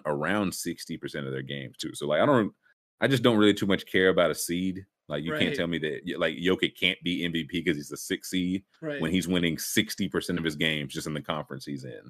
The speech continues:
Speaker 1: Um, yeah, he is, bu-, he had that, like, forty-six P R A. He had that tied, like, while he was sitting out at the end of the third quarter.
Speaker 2: <laughs> Yeah, yeah.
Speaker 1: So I thought, I tuned in. I was like, "I just need one more,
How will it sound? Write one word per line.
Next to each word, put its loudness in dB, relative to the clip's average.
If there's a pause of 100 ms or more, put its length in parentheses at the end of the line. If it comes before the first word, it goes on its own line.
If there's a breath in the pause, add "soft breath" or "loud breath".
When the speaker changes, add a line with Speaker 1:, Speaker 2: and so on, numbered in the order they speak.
(160)
Speaker 1:
Um, -8 (1080)
yeah, 8
he 6
is, 6 (480)
bu-, 0
he 6
had 6
that, 2
like, 4
forty-six 6
P 0
R 6
A. 4
He -2
had 2
that 0
tied, -2
like, 0
while 2
he 0
was -6
sitting 0
out -2
at -6
the -4
end -6
of -4
the -6
third -4
quarter. -8
Speaker 2:
<laughs> -4
Yeah, 0
yeah. 2
Speaker 1:
So 4
I 6
thought, 6
I 6
tuned 6
in. 6
I 4
was 2
like, 4
"I 4
just -8
need 0
one -4
more, -4